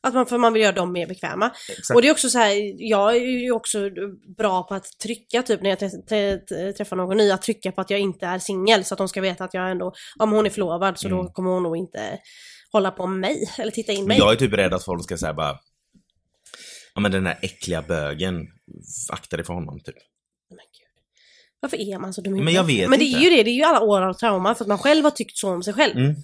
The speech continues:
Speaker 1: Alltså,
Speaker 2: Men
Speaker 1: man har
Speaker 2: jag är ju,
Speaker 1: tänkt
Speaker 2: jag känner ju så mest med killar,
Speaker 1: Mm.
Speaker 2: såklart. Jag känner
Speaker 1: Ja.
Speaker 2: ju tjejer, alltså, jag tänker liksom, alltså, det kan vara en arbetsplats eller vad som helst, liksom, om det är många som jobbar där.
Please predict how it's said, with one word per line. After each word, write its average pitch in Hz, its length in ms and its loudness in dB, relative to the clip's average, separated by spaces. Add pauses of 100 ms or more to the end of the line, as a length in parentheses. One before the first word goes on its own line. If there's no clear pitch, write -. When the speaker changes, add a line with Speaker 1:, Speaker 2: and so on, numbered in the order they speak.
(140)
Speaker 1:
Alltså, 214 180 4
Speaker 2:
Men 151 80 12
Speaker 1:
man 147 80 12
har 151 100 12
Speaker 2:
jag 170 80 12
är 160 40 10
ju, 156 80 10
Speaker 1:
tänkt 139 120 2
Speaker 2:
jag 156 120 8
känner 147 200 6
ju 117 60 4
så 110 300 -2
mest 95 280 0
med 85 340 -2 (180)
killar, 85 500 -2 (120)
Speaker 1:
Mm. 262 180 2
Speaker 2:
såklart. 95 360 -4
Jag 107 120 -4
känner - 160 0
Speaker 1:
Ja. 254 140 8
Speaker 2:
ju 254 60 4
tjejer, 113 500 2 (160)
alltså, 110 280 2 (920)
jag 147 460 4
tänker 98 260 -2
liksom, 101 200 -6
alltså, 123 220 -2
det 123 80 -2
kan 127 140 -4
vara 117 100 2
en 113 60 0
arbetsplats 104 560 -2
eller 98 120 -4
vad 85 160 -4
som 92 120 -8
helst, 98 320 -4
liksom, 85 260 -8
om 87 140 -4
det 87 80 -6
är 90 40 -4
många 87 360 -4
som 92 140 -8
jobbar 87 300 -4
där. 69 180 -4